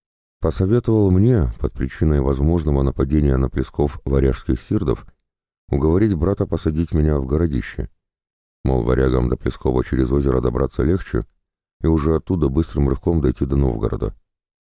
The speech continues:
Да ещё и водой через Шелонский Волок можно дракары перетащить. А с этой стороны никто нападения не ждёт. Привыкли, что все через Ладогу идут. Сделав небольшую паузу, посмотрел на нас. Поговорил с братом.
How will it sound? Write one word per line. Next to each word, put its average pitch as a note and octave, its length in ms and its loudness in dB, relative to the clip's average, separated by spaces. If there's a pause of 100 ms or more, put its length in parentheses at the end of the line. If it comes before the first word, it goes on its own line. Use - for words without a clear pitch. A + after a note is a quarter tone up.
(200)
Да C#2 120 0
ещё D2 260 2
и B2 40 6
водой F#2+ 420 4
через D#2+ 320 0
Шелонский D2+ 640 0
Волок C#2+ 540 0
можно C#2 360 0
дракары C2 420 -2
перетащить. B1+ 600 -2 (840)
А C2+ 140 -2
с - 80 -4
этой F#2 200 0
стороны D2 600 0
никто B1 300 -2
нападения D#2 560 2
не D#2+ 100 2
ждёт. C#2+ 340 -2 (600)
Привыкли, G#2+ 540 2
что - 200 -2
все F#2+ 220 0
через E2+ 300 0
Ладогу D2 460 0
идут. A1 280 -6 (500)
Сделав A#1+ 380 -2
небольшую A1+ 400 -2
паузу, E2+ 340 -2
посмотрел B1+ 480 -2
на B1+ 100 0
нас. A1+ 260 -4 (920)
Поговорил D#2 480 2
с F#2+ 80 0
братом. C#2 500 0